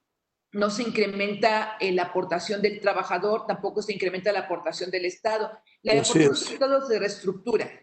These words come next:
Speaker 1: se reestructura para beneficiar más a los que tienen menores ingresos que a los que tienen mayores ingresos. Pero para el trabajador no hay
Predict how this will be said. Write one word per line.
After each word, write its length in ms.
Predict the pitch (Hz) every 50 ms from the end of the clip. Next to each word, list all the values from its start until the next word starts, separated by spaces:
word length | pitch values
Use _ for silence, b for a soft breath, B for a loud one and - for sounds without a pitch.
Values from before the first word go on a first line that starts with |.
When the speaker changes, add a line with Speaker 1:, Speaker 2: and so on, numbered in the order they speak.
| _ _ _
Speaker 1:
se 140 | - - 214
reestructura 500 | 208 196 202 196 185 - 233 233 233 233
para 180 | 226 190 185
beneficiar 380 | 175 180 180 190 180 220 214 220
más 200 | 214 208 214 208
a 60 | 247 208
los 120 | 190 185
que 100 | - 180
tienen 480 | - 196 196 202 208 208 - - - _
menores 400 | - 190 190 185 190 202 190 -
ingresos 400 | 214 208 190 190 185 185 220 226
que 80 | - 196
a 40 | 160
los 100 | 160 165
que 80 | 170
tienen 240 | 160 175 170 170 175
mayores 340 | 170 160 175 170 175 175 -
ingresos. 540 | 185 190 202 220 220 220 - - - - _ _ _ _ _ _
Pero 260 | 220 214 220 214 -
para 480 | 214 208 202 202 196 196 190 190 196 - 208
el 520 | 208 202 196 202 202 196 196 190 190 185 190
trabajador 800 | 196 202 202 202 202 214 196 226 262 294 285 - - - _ _
no 260 | - 202 214 220 214 -
hay 260 | - 247 247 247 247